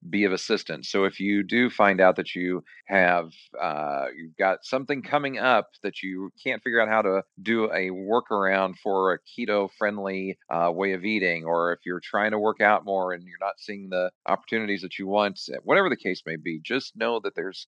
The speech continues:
a resource of, of genuine people who are willing to give you their insight, maybe a little good-natured ribbing as well, but, uh,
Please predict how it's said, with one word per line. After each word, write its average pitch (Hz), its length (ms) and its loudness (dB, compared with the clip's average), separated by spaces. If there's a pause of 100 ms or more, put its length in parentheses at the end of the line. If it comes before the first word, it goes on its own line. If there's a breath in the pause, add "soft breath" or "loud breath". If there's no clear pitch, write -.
(140)
a 87 80 4
resource 127 440 2
of, 90 160 -4 (160)
of 90 160 -2
genuine 107 360 0
people 98 380 -2
who 92 500 0 (140)
are 85 260 2 (200)
willing 117 380 2
to 95 380 0
give 101 320 -4
you 104 140 -4
their 95 200 -2
insight, 92 580 0 (260 soft breath)
maybe 101 200 4
a 117 60 4
little 120 180 2
good-natured 104 500 0
ribbing 92 320 2
as 87 120 -6
well, 87 320 4
but, 87 340 -2
uh, 85 240 0